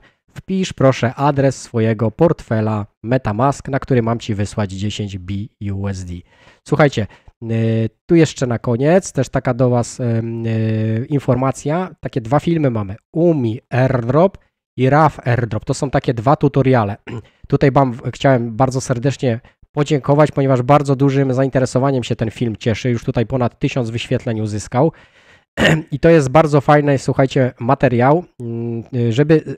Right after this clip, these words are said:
uzyskać, słuchajcie, tutaj, e, jakiś airdrop z tego projektu UMI. Projekt Umu-, UMI, tutaj nawiasem mówiąc, e, ma, słuchajcie, inwestora, bardzo dużego giganta, Coinbase Ventures. Także tutaj naprawdę może być bardzo ciekawe,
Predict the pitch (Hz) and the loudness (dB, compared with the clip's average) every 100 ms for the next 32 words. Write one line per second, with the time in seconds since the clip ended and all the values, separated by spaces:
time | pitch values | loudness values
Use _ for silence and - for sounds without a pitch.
0 | - 131 117 160 156 - - 139 131 131 | -6 -4 -4 -2 -2 -2 0 0 0 -2
1 | 127 127 117 120 _ _ 127 113 _ 131 | -2 0 0 -2 _ _ -6 -6 _ -6
2 | - 123 - 147 131 123 - - - 123 | -6 -8 -2 0 2 0 -2 -12 -8 -6
3 | 110 117 117 131 127 127 - 143 131 107 | -2 -2 0 2 2 2 -4 -2 -2 -4
4 | 90 _ _ - 151 135 - 139 151 170 | -8 _ _ 2 2 2 -4 -4 -2 0
5 | 165 143 110 123 120 117 127 - 120 117 | 0 0 0 0 0 2 0 0 -2 0
6 | 110 135 147 _ _ - 117 113 117 117 | 0 0 -2 _ _ -8 -4 -2 0 0
7 | 117 127 - 117 123 151 143 135 131 - | 0 -2 -2 0 0 0 -2 0 0 0
8 | 127 117 123 120 127 123 123 117 120 127 | 0 2 2 2 0 0 -4 -4 -2 0
9 | 123 113 117 131 113 127 135 143 - 139 | -2 -2 0 0 0 -2 -2 -4 -2 0
10 | 127 131 123 - - - 120 117 - 120 | 0 0 -2 -6 -16 -6 -4 -4 0 0
11 | 170 - _ _ _ _ - 110 127 123 | 0 -4 _ _ _ _ -6 -2 0 0
12 | 143 143 131 120 139 127 131 127 123 117 | 0 0 0 0 0 0 -2 0 0 -2
13 | - 127 117 123 127 127 120 113 113 | -6 -2 -2 0 -2 -4 -2 0 0